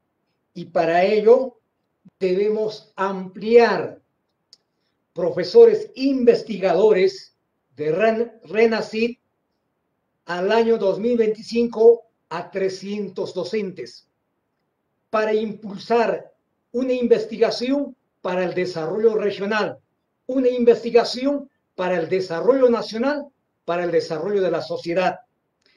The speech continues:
Necesitamos capacitación y plana de docentes altamente especializados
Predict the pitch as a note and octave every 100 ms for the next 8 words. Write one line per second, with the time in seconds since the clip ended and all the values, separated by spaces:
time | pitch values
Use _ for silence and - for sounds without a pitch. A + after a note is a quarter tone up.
0 | _ _ _ F3 A3 A3 - G3+ - D4
1 | D4 - - - - _ _ _ _ _
2 | _ _ _ _ A#3 C4 C4 B3 C4+ B3+
3 | C4 C#4 C#4+ B3+ D#3 - _ _ _ _
4 | - G3+ G3 - B3+ C#4+ C#4+ C4+ A3+ G3
5 | A3 G#3+ G#3+ C4+ C4+ C4 A#3 - - D4
6 | C#4+ C#4+ B3+ A#3 C4+ C4 B3+ - - G3
7 | G3+ G3 G#3 - C4+ B3+ D4 - -